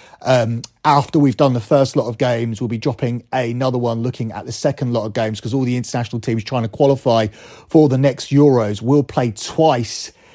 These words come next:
this week, and we'll also drop in some games from, um, across the other side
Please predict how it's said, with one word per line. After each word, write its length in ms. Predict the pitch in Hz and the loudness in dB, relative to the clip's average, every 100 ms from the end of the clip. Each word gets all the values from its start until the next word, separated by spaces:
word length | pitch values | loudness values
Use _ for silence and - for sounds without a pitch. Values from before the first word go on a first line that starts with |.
| - - | -18 2
this 260 | 139 - | 2 2
week, 360 | 131 147 131 - | 2 4 4 0
and 80 | 123 | 0
we'll 160 | 127 | 2
also 320 | 131 139 143 120 | 2 2 0 0
drop 300 | 123 131 135 | 0 -2 -2
in 100 | 123 | -4
some 240 | 131 120 | -4 -4
games 420 | 123 123 117 113 | -2 -2 -2 -6
from, 400 | - 135 120 113 | -2 0 2 0
um, 240 | 113 110 - - | -2 -4 -8 -10
across 300 | - - 147 | -10 -4 -4
the 120 | - 127 | 0 -2
other 160 | 117 | -2
side 440 | 110 135 117 117 | -2 0 0 -2